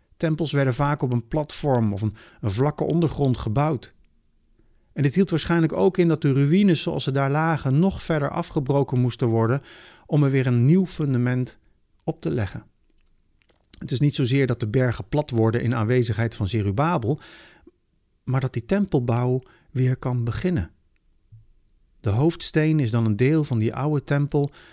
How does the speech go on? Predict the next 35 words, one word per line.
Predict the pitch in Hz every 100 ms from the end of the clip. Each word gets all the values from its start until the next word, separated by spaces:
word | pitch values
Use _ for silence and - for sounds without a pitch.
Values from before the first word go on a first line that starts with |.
| _ _
dat | 110 117
in | 110
het | -
fundament | 101 98 101 139 147
van | - 104
de | 98
nieuwe | 127 123
tempel | - 107 107 107 107
een | 113
plekje | 147 147 120
krijgt. | - 104 98 - - _ _ _ _ _ _ _ -
God | 151
zegt | - 104
eigenlijk: | - 139 147 117
"Weet | 117 160 151
je, | 123
het | -
komt | 113 -
goed. | - 180 - _ _ _ _ _ _ _
Die | - 107 -
tempel | 180 190 185 175 185 185 _
wordt | 123 123 - - _ _
gebouwd. | - 113 107 98 - _ _ _ _ _ _ _ _ -
Mijn | 104 95
geest | 87 156 160 156 - -
gaat | - 120 123 -
daarvoor | 113 110 - 107 95
zorgen." | 98 92 - - _ _ _ _ _ _ _ _ _ - -
Blijkbaar | 143 170 185 185 185
maakt | 156 135 -
God | - 196
zich | - 170
totaal | - 120 - 190 214
geen | 180 147 110
zorgen | 104 170 180 175 160